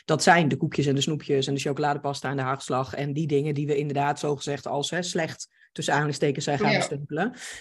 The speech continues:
Speaker 1: Ehm, maar op het moment dat dat dingen zijn die je wel lekker vindt, en als we heel eerlijk zijn, voor kinderen zijn dat dus de dingen die ze ook als lekker bestempelen, hè, want eigenlijk alle kinderen houden wel van,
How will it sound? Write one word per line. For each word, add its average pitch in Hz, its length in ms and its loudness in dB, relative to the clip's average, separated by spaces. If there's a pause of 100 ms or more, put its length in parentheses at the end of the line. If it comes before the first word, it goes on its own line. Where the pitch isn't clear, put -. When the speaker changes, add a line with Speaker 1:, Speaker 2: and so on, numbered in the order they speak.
Speaker 1:
Ehm, 165 460 8 (320)
maar 185 300 8
op 202 140 6
het 208 140 4
moment 196 640 4
dat 180 360 2 (160)
dat 185 320 4
dingen 190 240 4
zijn 170 260 -2
die 160 100 -6
je 156 60 -2
wel 175 100 0
lekker 190 380 0
vindt, 139 380 -2
en 143 160 -6
als 135 140 -6
we 127 60 -2
heel 139 180 2
eerlijk 147 280 2
zijn, 139 380 -4
voor 147 260 -6
kinderen 143 420 0
zijn 147 240 0
dat 143 240 -2
dus 139 200 -2
de 139 100 -2
dingen 135 300 0
die 135 120 -6
ze 131 160 -6
ook 131 140 -4
als 135 100 -6
lekker 139 300 -2
bestempelen, 143 520 -2
hè, 185 60 0
want 165 160 -4
eigenlijk 127 200 -10 (100)
alle - 80 -2
kinderen 147 220 -2
houden 139 200 0
wel 131 140 0
van, 131 280 -4